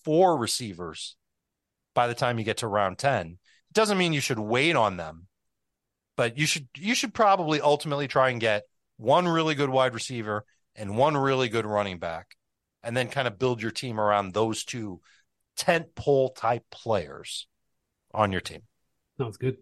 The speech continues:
Speaker 2: I like the Kelce advice. I like simplicity. Gonna go for
Speaker 1: Mm-hmm.
Speaker 2: him. Hopefully my fraternity brothers don't listen to this. We'll see. <laughs>
Speaker 1: It doesn't matter if they do or don't. The secret's out on Kelce.
Speaker 2: Right,
Speaker 1: He's
Speaker 2: yeah.
Speaker 1: been a, a top tight end in fantasy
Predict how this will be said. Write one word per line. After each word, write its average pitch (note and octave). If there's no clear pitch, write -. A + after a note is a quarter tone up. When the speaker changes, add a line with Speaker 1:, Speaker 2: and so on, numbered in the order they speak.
Speaker 2:
I C3+
like D3
the C3
Kelce B2+
advice. A2
I A#2+
like A#2+
simplicity. A2
Gonna A#2+
go A#2+
for G#2+
Speaker 1:
Mm-hmm. A2
Speaker 2:
him. A2
Hopefully C#3+
my B2+
fraternity B2
brothers A2+
don't A2
listen A2
to A#2
this. A2+
We'll B2
see. A2+
<laughs> -
Speaker 1:
It E3
doesn't F#3+
matter F3
if E3
they D#3+
do D#3+
or D#3
don't. C#3
The A2
secret's D#3+
out C3+
on G2
Kelce. E2+
Speaker 2:
Right, C3
Speaker 1:
He's C#3+
Speaker 2:
yeah. -
Speaker 1:
been D3
a, C#3
a C3+
top -
tight B2
end A#2+
in A2
fantasy G#2